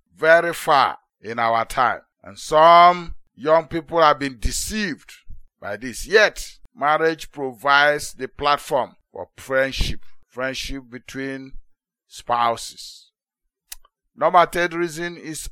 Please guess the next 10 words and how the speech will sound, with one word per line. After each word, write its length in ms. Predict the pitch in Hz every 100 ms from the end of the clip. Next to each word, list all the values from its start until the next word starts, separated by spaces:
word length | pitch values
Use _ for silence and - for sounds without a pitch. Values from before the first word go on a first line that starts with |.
| -
accomplishment. 1200 | 147 - - 190 190 - 165 - - 90 - - - - _ -
Accomplishment. 840 | - - 156 151 143 - 113 - _ _
Success 760 | - 160 165 - 170 175 -
is 240 | - 143 -
multiplied 960 | 165 170 156 - 151 156 160 165 160 -
within 400 | 147 151 165 151
the 80 |
context 800 | 143 - 151 147 - 156 151 - -
of 240 | - 139 -
marriage. 720 | 131 135 127 95 - -